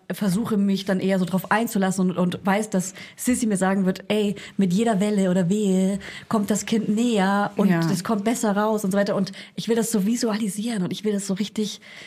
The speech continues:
Speaker 2: Mhm.
Speaker 1: cool. Und will aber auch mit dem Schlimmsten rechnen und dass es dann cool für mich ist, dass, dass selbst wenn ein ungeplanter Kaiserschnitt kommt, und mir haben viele Frauen geschrieben, ich habe ja über, ähm,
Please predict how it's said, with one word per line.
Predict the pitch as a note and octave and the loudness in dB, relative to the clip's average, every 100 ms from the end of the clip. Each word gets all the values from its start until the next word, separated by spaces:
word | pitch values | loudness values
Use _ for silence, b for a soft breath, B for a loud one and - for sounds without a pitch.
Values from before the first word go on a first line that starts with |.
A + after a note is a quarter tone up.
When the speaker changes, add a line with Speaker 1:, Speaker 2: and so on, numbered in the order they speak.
| - | -4
Speaker 2:
Mhm. | F3 | 0
Speaker 1:
cool. | E3+ B3 F#3 E3 B B B B _ _ - | 4 4 4 0 B B B B _ _ -2
Und | A#3 G3 | 0 2
will | C#4+ | 0
aber | B3 A3+ - | 0 -2 -2
auch | B3 | 0
mit | B3+ | 0
dem | A#3+ | 0
Schlimmsten | G#3+ C4 C4+ C4+ | 0 0 0 0
rechnen | A3+ B3 B3+ A#3+ | -2 -2 -2 -2
und | G3+ | -2
dass | G3+ | -2
es | G3+ | -2
dann | A3 G#3 - | -4 -2 0
cool | B3+ | 0
für | A#3 | 0
mich | A3 G3 | -2 -2
ist, | F#3+ | -2
dass, | G3+ - | -4 -2
dass | G#3 G#3 | -4 -2
selbst | A3 - F#3+ | -4 -2 -2
wenn | A#3 | 0
ein | B3 - | 0 0
ungeplanter | B3 B3 G#3+ G#3 | 0 0 -2 -2
Kaiserschnitt | F#3+ A3 A3 G#3 - | -2 -2 -2 -2 -2
kommt, | A#3+ A3 - - B B | -2 -2 -4 -10 B B
und | F#3 | 0
mir | F#3+ | 2
haben | G3 | 0
viele | F#3+ B3+ B3+ | 0 -2 -2
Frauen | A3 A3 | -2 -2
geschrieben, | A3 G#3+ G3+ | -2 -2 -2
ich | F#3+ | -2
habe | F#3+ F#3+ | -2 -2
ja | |
über, | F#3 F#3+ F#3 - | 0 0 0 0
ähm, | F#3 F#3 F#3 | 0 0 0